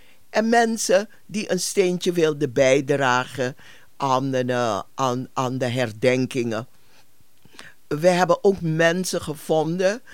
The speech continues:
Eh, ik noem één naam, Dineke Heil, die ook als, eh, als hulpverlener va-, bij de vrijwillige brandweer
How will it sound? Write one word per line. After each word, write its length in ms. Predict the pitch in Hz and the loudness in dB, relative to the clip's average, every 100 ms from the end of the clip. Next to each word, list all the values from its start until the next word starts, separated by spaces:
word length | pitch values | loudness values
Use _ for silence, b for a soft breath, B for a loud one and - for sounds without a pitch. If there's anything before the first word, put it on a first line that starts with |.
| B B B | B B B
Eh, 920 | 160 151 147 143 143 139 131 123 127 139 B B - | -2 0 0 0 -2 -2 -2 -4 -6 -10 B B -6
ik 200 | 196 170 | -4 -2
noem 240 | 180 170 - | -2 -2 0
één 300 | 190 185 180 | 2 2 0
naam, 360 | 160 147 151 b b | -2 -2 -4 b b
Dineke 540 | - 127 185 160 - 135 | -12 -6 -4 -4 -4 -4
Heil, 680 | 127 127 135 147 170 262 - b b b | -2 0 2 2 2 -4 -10 b b b
die 580 | 139 185 190 165 156 - - | -8 -6 -4 -6 -10 -14 0
ook 340 | 190 185 - - | 2 2 0 -2
als, 380 | 165 147 - | 0 -2 -4
eh, 460 | 135 143 135 127 120 - | -4 -2 0 -2 -4 -6
als 260 | 143 127 | -6 -6
hulpverlener 1040 | 139 147 190 - 190 180 175 170 165 160 180 B B B | 0 2 2 -4 -6 -2 0 0 0 -2 -4 B B B
va-, 360 | - - 156 - | -18 -8 -4 -2
bij 260 | 165 156 143 | 2 2 4
de 180 | 139 | 0
vrijwillige 760 | 139 - 147 135 151 151 - 135 | -2 -2 0 2 0 -2 -2 -6
brandweer 1000 | 110 127 123 123 160 165 175 185 185 202 | -4 -2 0 0 -2 -6 -2 0 0 -4